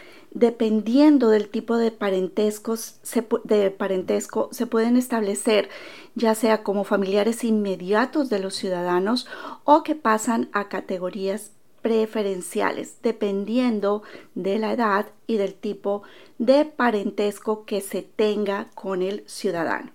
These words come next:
Pues bueno, en el caso de los ciudadanos, los hijos mayores de veintiún años, solteros o casados, pertenecen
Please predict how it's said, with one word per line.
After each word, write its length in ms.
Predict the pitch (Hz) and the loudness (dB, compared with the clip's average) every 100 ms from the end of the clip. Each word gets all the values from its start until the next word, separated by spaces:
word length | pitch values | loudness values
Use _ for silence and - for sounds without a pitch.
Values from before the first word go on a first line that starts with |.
| - - - - - - - - | -20 -20 -20 -20 -20 -20 -20 -2
Pues 220 | 196 190 | -2 0
bueno, 320 | 233 285 277 | 2 4 4
en 80 | 185 | 2
el 140 | 180 | -4
caso 380 | - 190 196 196 | -4 -6 -4 -6
de 120 | 180 | -6
los 180 | 165 160 | -8 -12
ciudadanos, 840 | - 202 214 269 233 180 208 - - - - - - | -6 -2 0 2 2 0 -2 -8 -18 -20 -20 -20 -2
los 280 | 247 269 262 | 6 6 6
hijos 360 | 294 349 370 330 | -2 -2 -2 0
mayores 1000 | 254 208 175 170 247 240 202 165 - - | 0 0 -6 0 2 2 -2 -8 -16 -10
de 220 | 175 208 | -4 -2
veintiún 840 | 202 185 - - 233 269 294 302 - | -2 -4 -6 -4 -2 2 0 -2 -6
años, 720 | 202 175 156 151 - - - _ - _ - - - - | -2 0 -2 -4 -10 -14 -18 _ -20 _ -20 -20 -20 -20
solteros 840 | - - 202 196 - 240 247 254 - - | -14 -6 -4 -4 0 2 2 -2 -6 -2
o 160 | 247 | -2
casados, 800 | 294 302 285 226 202 233 254 - - - - - | -2 -4 -2 0 0 -2 -8 -18 -20 -20 -20 -4
pertenecen 840 | 262 254 254 247 262 262 311 311 | -2 0 4 4 4 2 4 4